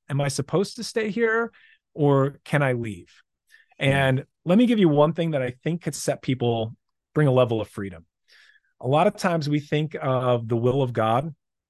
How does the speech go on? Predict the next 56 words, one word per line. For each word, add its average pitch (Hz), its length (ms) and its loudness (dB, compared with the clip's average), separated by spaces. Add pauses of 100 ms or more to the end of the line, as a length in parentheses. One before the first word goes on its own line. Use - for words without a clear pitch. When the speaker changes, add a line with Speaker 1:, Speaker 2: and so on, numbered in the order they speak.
(220)
Speaker 1:
'cause 147 140 0
this 180 80 2
is 170 60 0
really 147 260 2
what 127 120 -2
we're 120 80 -4
getting 113 240 -4
to. 107 140 -8
Like, 107 140 -2
what's 165 180 2
the 220 80 2
will 185 140 4
of 151 80 0
God 135 200 2
for - 140 -8
my 110 80 -4
life? 101 380 -8
Like, 113 100 -8
what's 143 140 -2
the 147 80 -4
will 143 100 0
of 131 60 -2
God 131 180 -2
for 143 80 -8
my 139 80 -2
job? 151 400 -6
What's 127 140 -12
the 147 80 -6
will 143 180 -4
of 135 80 -4
God 135 220 -2
for 143 80 -4
this 131 200 -4
next 127 220 -4
move? 139 380 2 (340)
And 139 140 0
we 104 60 4
can 139 180 2
Speaker 2:
Yeah. - 80 0
Speaker 1:
really 165 160 0
spin - 240 -4
ourselves 127 360 -2
out 117 120 -2
of - 60 -12
control 117 420 -2
there. 90 240 -10 (960)
So 156 240 2
there's 151 240 4
three 220 180 2
levels 156 340 0
of 135 140 -6
will, 113 340 -2
right? 123 220 0
There's 123 200 -4
the, 120 380 -2
the, 120 160 -6